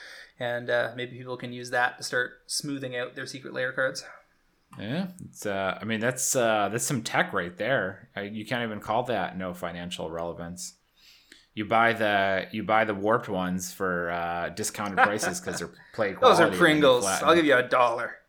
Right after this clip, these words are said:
Speaker 2: Hey man, I did it with the, uh, the expeditions, and if they were, if expeditions had done better than they did, I would have really made out like a bandit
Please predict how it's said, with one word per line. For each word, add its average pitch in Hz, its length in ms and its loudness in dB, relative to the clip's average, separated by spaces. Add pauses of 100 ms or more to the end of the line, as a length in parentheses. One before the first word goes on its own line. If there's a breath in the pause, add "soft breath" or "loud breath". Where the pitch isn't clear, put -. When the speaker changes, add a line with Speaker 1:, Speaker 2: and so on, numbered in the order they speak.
(1160)
Speaker 2:
Hey 147 140 0
man, 117 200 4
I 117 80 4
did 143 140 4
it 120 100 2
with 110 160 0
the, 107 200 0
uh, 95 260 2
the 92 120 -2
expeditions, 92 880 -2
and 90 540 -4
if 95 160 -8
they 98 240 -4
were, 90 800 -2 (1500)
if - 120 -10
expeditions 156 640 2
had 123 100 -4
done 123 240 2
better 117 400 4
than 104 180 -2
they 98 120 -4
did, 92 360 0
I 85 140 -2
would 92 160 -4
have 87 200 -6
really 98 280 -2
made 90 160 -2
out 90 100 -2
like 87 140 -8
a - 40 -18
bandit 82 460 -8